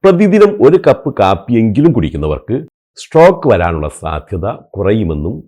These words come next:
കണ്ടെത്തിയിട്ടുണ്ട്. ഇതൊക്കെ ശരിയാണ് എന്ന് വിചാരിച്ച് കാപ്പി അങ്ങ് അമിതമായി കഴിക്കാമെന്ന് കരുതരുത്.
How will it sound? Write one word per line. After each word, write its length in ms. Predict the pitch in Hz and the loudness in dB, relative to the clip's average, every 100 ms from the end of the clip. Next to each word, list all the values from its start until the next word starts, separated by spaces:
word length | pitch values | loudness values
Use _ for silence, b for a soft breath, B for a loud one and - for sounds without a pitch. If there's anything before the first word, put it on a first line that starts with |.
| - | -12
കണ്ടെത്തിയിട്ടുണ്ട്. 600 | 73 - - - 52 - _ _ _ _ - | -12 -12 -16 -18 -18 -20 _ _ _ _ -8
ഇതൊക്കെ 460 | 85 - 139 151 - - | -6 2 2 2 -6 -4
ശരിയാണ് 480 | 107 104 92 76 110 - _ _ 82 | 0 2 2 0 -6 -10 _ _ -2
എന്ന് 160 | 92 | 2
വിചാരിച്ച് 640 | 120 147 170 165 110 113 - _ _ - | 4 4 4 2 2 0 -4 _ _ -4
കാപ്പി 360 | 107 123 147 175 | 0 2 0 0
അങ്ങ് 200 | 160 151 | 2 2
അമിതമായി 500 | 95 110 139 160 190 | 2 2 2 2 2
കഴിക്കാമെന്ന് 680 | - 147 123 139 127 127 165 98 | 2 0 2 2 2 0 -2 -2
കരുതരുത്. 400 | 82 67 - | -4 -4 -8